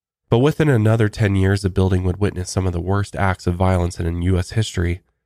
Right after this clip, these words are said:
and the only reason the Kennesaw House is one of the oldest buildings in the area is because the rest of the buildings were either burned or destroyed. As the American Civil War swept across the nation in the eighteen sixties, Atlanta became its next victim.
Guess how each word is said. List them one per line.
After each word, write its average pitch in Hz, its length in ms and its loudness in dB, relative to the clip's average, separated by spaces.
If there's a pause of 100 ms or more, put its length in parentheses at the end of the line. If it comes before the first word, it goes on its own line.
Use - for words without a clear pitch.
(300)
and 117 160 2
the 123 120 2
only 151 180 0
reason 131 380 -2
the 87 100 -2
Kennesaw 101 480 0
House 95 400 0
is 90 140 -4
one 87 100 2
of 85 60 2
the 87 160 0
oldest 104 340 0
buildings 95 340 0
in 90 100 0
the 85 120 0
area 95 480 -2 (320)
is 104 120 0
because 117 260 0
the 110 100 2
rest 113 300 0
of 131 60 2
the 127 60 0
buildings 110 380 -2
were 76 120 -4
either 85 180 0
burned 92 500 -4
or 85 140 -4
destroyed. 92 600 -2 (760)
As 120 140 2
the 139 100 4
American 139 440 2
Civil 117 320 2
War 98 200 4
swept - 380 0
across 95 380 0
the 92 60 -4
nation 92 380 0
in 90 120 4
the - 120 0
eighteen 85 360 -2
sixties, - 640 -4 (500)
Atlanta 92 400 4
became 85 420 -4
its - 220 -10
next - 220 -8
victim. - 500 -4